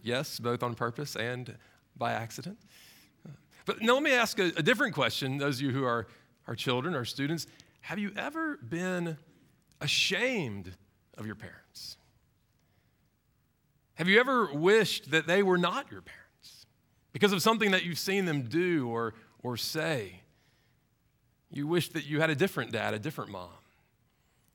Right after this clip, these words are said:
I think of the scene in the movie Hoosiers when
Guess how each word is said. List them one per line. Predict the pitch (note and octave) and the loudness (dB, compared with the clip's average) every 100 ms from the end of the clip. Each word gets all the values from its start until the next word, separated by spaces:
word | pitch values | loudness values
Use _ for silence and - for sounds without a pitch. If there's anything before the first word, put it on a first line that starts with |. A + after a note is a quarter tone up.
| _ _ _ _ _ _ _ _ - | _ _ _ _ _ _ _ _ -10
I | |
think | - D3+ | -4 -2
of | B2+ | -2
the | A#2+ | -2
scene | - E3 D#3+ D3+ | -4 -2 0 2
in | B2+ A#2+ | 0 -2
the | A#2 | -6
movie | A#2 D3+ C#3 A#2 - | -4 -2 0 -2 -4
Hoosiers | F#3 F#3+ B2 G#2 F#2 F2+ A2 | -4 -4 -4 -6 -8 -8 -6
when | B2 A#2+ | -6 -6